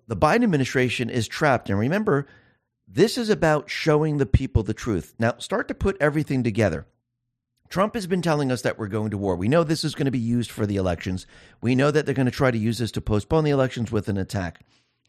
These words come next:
Think about the strategic petroleum reserves. Trump knew that they were gonna bring us into the Great Reset, the Green New Deal, because they mentioned it in March of twenty twenty. He knew this way before this.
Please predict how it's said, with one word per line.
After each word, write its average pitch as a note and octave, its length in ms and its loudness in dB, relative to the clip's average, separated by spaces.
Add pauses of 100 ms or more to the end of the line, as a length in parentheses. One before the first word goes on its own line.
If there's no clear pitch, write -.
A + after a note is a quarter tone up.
(120)
Think A#3 180 2
about G3+ 360 2 (400)
the C3 100 0
strategic - 720 -6
petroleum A2+ 560 0
reserves. E2+ 540 -6 (1120)
Trump G#3+ 360 0
knew C#3+ 500 2 (320)
that B2+ 180 -2
they B2 100 0
were B2 80 -4
gonna B2+ 140 2
bring B2 160 2
us A2+ 120 -4
into A2+ 120 -2
the - 60 -6
Great A2 240 0
Reset, G#2 300 -2
the - 80 -6
Green G2+ 180 0
New G2 100 0
Deal, F2 180 -2
because F#2 180 -4
they G2 120 2
mentioned F#2+ 360 0
it B2+ 120 0
in G#2 80 -8
March E2+ 300 -4
of - 80 -6
twenty E2 200 -4
twenty. F#2 200 -2
He G#2 140 0
knew B2 120 2
this F2+ 240 -6
way F#2 180 -2
before G2 340 -4
this. D#2+ 260 -8